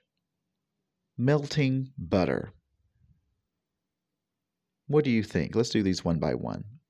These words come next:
Is melting butter a physical or chemical change? The answer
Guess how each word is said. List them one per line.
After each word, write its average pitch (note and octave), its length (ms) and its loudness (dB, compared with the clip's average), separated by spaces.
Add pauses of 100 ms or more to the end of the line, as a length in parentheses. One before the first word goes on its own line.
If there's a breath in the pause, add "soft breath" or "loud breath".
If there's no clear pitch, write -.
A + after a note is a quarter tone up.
(1040 loud breath)
Is A2 160 -2
melting D3 380 2
butter G#2 260 4
a E2 120 2
physical E3 600 -2
or F2+ 160 0
chemical F#2+ 460 -2
change? - 500 -4 (4000)
The G2+ 180 2
answer A#2+ 520 0